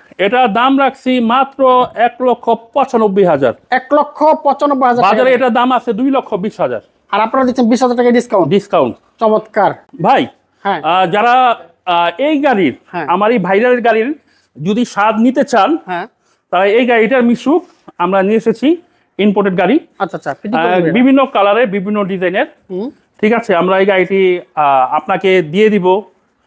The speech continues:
Speaker 1: মাত্র
Speaker 2: মাত্র?
Speaker 1: এক লক্ষ
Speaker 2: এক লক্ষ?
Speaker 1: চল্লিশ হাজার।
Speaker 2: চল্লিশ হাজারে?
Speaker 1: না।
Speaker 2: আরো ডিসকাউন্ট?
Speaker 1: আরো ডিসকাউন্ট।
Speaker 2: ক টাকা দিবে তাহলে?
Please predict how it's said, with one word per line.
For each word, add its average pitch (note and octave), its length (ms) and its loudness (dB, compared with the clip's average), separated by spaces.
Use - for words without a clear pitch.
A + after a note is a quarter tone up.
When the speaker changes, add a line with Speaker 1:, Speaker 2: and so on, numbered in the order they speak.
Speaker 1:
মাত্র G#3 580 2
Speaker 2:
মাত্র? F3 240 -10
Speaker 1:
এক F3+ 200 -2
লক্ষ G3+ 260 -2
Speaker 2:
এক F3+ 180 -14
লক্ষ? F#3+ 200 -8
Speaker 1:
চল্লিশ F#3+ 280 0
হাজার। A#2 200 -2
Speaker 2:
চল্লিশ A#3+ 200 2
হাজারে? G3 260 0
Speaker 1:
না। D#3+ 340 0
Speaker 2:
আরো G#3 120 2
ডিসকাউন্ট? G#3 440 -2
Speaker 1:
আরো C#3 160 0
ডিসকাউন্ট। C3 400 -4
Speaker 2:
ক G#3 80 2
টাকা A3 160 2
দিবে A3 140 2
তাহলে? A#3 280 0